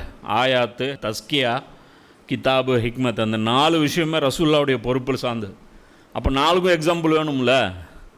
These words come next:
அப்போ ஹிக்மத்து பொறுத்த வரைக்கும் அது அல்லாஹ்வுடைய புறத்திலிருந்து அருளப்படுறது. அது வந்து அல்ல, ஒவ்வொருத்தருடைய உள்ளத்துக்கு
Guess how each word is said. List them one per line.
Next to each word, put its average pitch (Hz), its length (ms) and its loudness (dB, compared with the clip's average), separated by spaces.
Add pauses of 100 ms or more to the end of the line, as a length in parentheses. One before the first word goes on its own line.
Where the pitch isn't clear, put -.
(920)
அப்போ 143 180 0
ஹிக்மத்து 160 540 0
பொறுத்த 170 260 0
வரைக்கும் 160 400 0
அது 160 180 2 (500)
அல்லாஹ்வுடைய 165 420 4 (120)
புறத்திலிருந்து 170 640 2
அருளப்படுறது. 127 600 -2 (680)
அது 127 220 0
வந்து 165 200 2
அல்ல, 151 220 2
ஒவ்வொருத்தருடைய 151 600 2 (100)
உள்ளத்துக்கு 165 540 2